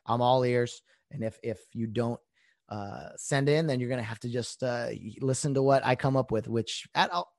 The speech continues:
you know, isn't always gonna be, uh, <laughs> the greatest of topics. Anyway, it's not easy talking by yourself for an hour. I got, y-, y-, you think you can do it.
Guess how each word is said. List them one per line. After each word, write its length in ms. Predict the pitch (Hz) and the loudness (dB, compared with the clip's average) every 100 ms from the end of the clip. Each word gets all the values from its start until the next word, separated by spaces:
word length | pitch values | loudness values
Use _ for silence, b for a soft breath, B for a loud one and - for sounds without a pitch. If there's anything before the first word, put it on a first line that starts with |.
| _ | _
you 100 | 247 | 0
know, 120 | 208 | 0
isn't 220 | 233 202 196 | 2 0 4
always 380 | 147 139 120 | 4 4 2
gonna 200 | 123 113 | -2 -4
be, 200 | 107 101 - _ _ _ _ _ _ _ _ _ | -2 -4 -6 _ _ _ _ _ _ _ _ _
uh, 360 | 117 101 98 113 | -4 -4 -4 -6
<laughs> 60 | - | -2
the 220 | 226 165 | 4 4
greatest 420 | 139 135 117 113 | 2 -4 -4 -6
of 80 | 110 | -4
topics. 420 | 117 101 104 98 | -2 -2 -4 -6
Anyway, 380 | 185 131 113 104 B B B B | -2 0 2 0 B B B B
it's 140 | - - | 0 8
not 200 | 208 220 | 10 12
easy 240 | 220 202 | 10 8
talking 340 | 170 180 180 180 | 10 8 8 8
by 160 | 160 | 8
yourself 380 | 156 - 151 143 | 8 6 4 6
for 100 | 139 | 2
an 80 | 123 | 4
hour. 360 | 123 120 101 - | 6 4 2 -2
I 100 | 110 | -2
got, 240 | 123 127 - | 2 0 -2
y-, 100 | 135 | -8
y-, 60 | 123 | -8
you 400 | 135 127 123 127 | -6 -4 0 0
think 220 | - 190 | 4 6
you 80 | 196 | 6
can 140 | 190 160 | 6 8
do 180 | 165 | 10
it. 180 | 165 160 | 8 6